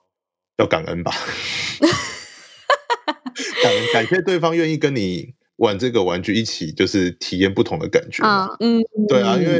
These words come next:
Speaker 1: 如果对方不用你就是只是，哎，纯粹就是打炮的话，我觉得有时候会失-，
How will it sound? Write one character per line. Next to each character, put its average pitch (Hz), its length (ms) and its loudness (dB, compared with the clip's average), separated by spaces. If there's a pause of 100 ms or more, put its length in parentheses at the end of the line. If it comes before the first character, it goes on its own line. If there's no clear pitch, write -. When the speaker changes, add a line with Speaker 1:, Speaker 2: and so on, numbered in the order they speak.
Speaker 1:
如 160 80 0
果 147 140 0
对 147 120 2
方 151 160 0
不 120 120 0
用 131 240 2
你 92 160 -2 (380)
就 135 80 4
是 127 180 0
只 92 200 -6
是， 110 560 2
哎， 101 100 2
纯 98 240 -4
粹 101 160 2
就 101 100 2
是 90 560 0 (240)
打 90 200 2
炮 98 180 2
的 92 100 0
话， 95 140 0
我 87 100 -2
觉 85 160 -4
得 87 140 -2
有 87 140 -2
时 - 180 -2
候 143 160 2
会 143 140 2
失-， - 260 -4